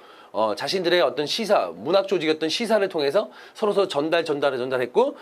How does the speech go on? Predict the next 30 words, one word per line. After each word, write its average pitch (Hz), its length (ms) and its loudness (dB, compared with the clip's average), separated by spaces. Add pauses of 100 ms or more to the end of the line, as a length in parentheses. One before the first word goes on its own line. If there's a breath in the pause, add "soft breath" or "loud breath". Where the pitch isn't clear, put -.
(140)
요게 135 160 0
이제 156 160 2
하나의 180 380 0 (200 loud breath)
우리가 127 280 -4
근대화로 180 920 2
이어지는 123 420 -2
개화 135 560 2
사상에 156 480 -2
영향을 113 320 -4
끼쳤던 143 560 -2 (240 loud breath)
그런 143 240 0
인물들이, 147 560 -2
그런 160 240 0
세력들이 180 380 -2
바로 156 260 2 (240 loud breath)
중인층들이라고 156 720 0
보시면 107 220 -8
돼요. 85 160 -6 (260 loud breath)
그중에 202 260 -2
대표적인 202 420 0
게 190 120 4
오경석, 175 800 0
뭐, 151 120 -2
유홍기 165 460 -2
같은 156 260 -2
인물들이 127 360 -6
있었습니다. 87 540 -10 (260 loud breath)
자, 156 160 2
이분들이 208 580 0
이제 165 420 2